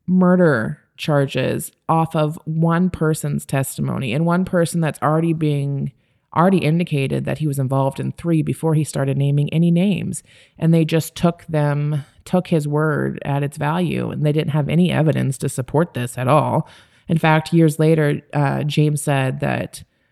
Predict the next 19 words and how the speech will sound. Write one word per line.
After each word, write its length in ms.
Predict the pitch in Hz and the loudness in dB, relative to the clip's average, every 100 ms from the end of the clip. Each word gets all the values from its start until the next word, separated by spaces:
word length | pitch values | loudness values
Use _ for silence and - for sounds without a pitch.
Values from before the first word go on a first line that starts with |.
| _ _ _ _ | _ _ _ _
um, 720 | 151 139 - - - - 147 _ _ _ _ | 2 2 0 -6 -6 -6 -8 _ _ _ _
obviously 640 | 147 143 147 143 - 147 139 | -2 0 2 0 0 -2 -2
Chris 380 | - 147 143 - | -2 -2 -2 -2
was 200 | 131 135 | -4 0
not 420 | 139 147 139 - | 0 2 0 -4
some 320 | - 131 131 | -4 -2 0
big, 360 | 135 139 135 139 | 2 2 2 -4
huge 720 | - 151 139 131 135 139 - | -6 -2 0 0 -2 -6 -8
drug 560 | - 135 131 131 - | -2 0 0 -4 -8
killing, 680 | - 147 135 127 123 135 139 143 | -4 -2 0 -2 -4 -4 -6 -8
gun 240 | 143 147 143 | 0 0 2
running 720 | 135 123 123 123 120 131 131 - - | 0 0 -2 -2 -4 -4 -6 -8 -12
gang 340 | 131 143 165 175 | 0 2 2 0
leader. 300 | 131 127 127 | -2 -2 -2
If 260 | 143 147 139 | 0 -2 -2
anything, 480 | 151 170 135 131 | 0 0 0 -2
he 100 | 147 | -2
sold 220 | 139 131 131 | -2 -4 -4
maybe 400 | 131 127 127 | -4 -2 -4